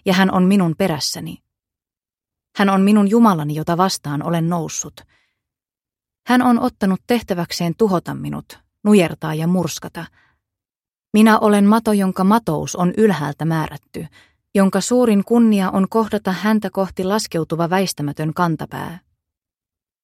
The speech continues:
Minä olen mato, jonka ainoa tehtävä on purra sitä kantapäätä, joka minua taivaan vahvuudesta musertavasti lähenee. Ei,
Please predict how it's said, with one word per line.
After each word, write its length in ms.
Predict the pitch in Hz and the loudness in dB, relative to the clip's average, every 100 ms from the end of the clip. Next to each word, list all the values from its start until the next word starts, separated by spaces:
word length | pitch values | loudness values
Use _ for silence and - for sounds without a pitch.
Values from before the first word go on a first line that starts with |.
| _ _ _ - | _ _ _ 0
Minä 280 | 196 233 233 | 4 6 4
olen 240 | 214 202 | 2 2
mato, 280 | 202 233 226 | 2 2 0
jonka 340 | 202 180 175 170 | 0 -2 -4 -2
ainoa 440 | 208 247 240 196 - | -2 0 0 -2 -4
tehtävä 440 | 226 208 165 160 185 | -6 -4 -8 -6 -2
on 180 | 180 - | -4 -2
purra 300 | 247 226 143 | -4 -4 -4
sitä 320 | - - 160 | -10 -8 -8
kantapäätä, 720 | - 190 165 139 - - - - _ _ _ | -2 -2 -2 -6 -10 -10 -12 -16 _ _ _
joka 220 | 196 185 185 | -2 2 4
minua 340 | 208 190 160 | 4 4 2
taivaan 460 | - 196 160 151 147 | 0 0 0 -4 -4
vahvuudesta 640 | 151 - 156 156 - 165 | -6 -6 -6 -6 -8 -6
musertavasti 800 | 170 190 160 - 147 143 - 160 | -4 -4 -8 -8 -12 -12 -10 -6
lähenee. 520 | 175 156 127 - 160 - _ _ _ _ _ _ _ _ _ _ _ - | -6 -6 -10 -14 -18 -20 _ _ _ _ _ _ _ _ _ _ _ -2
Ei, 380 | 180 170 151 | -2 -2 -6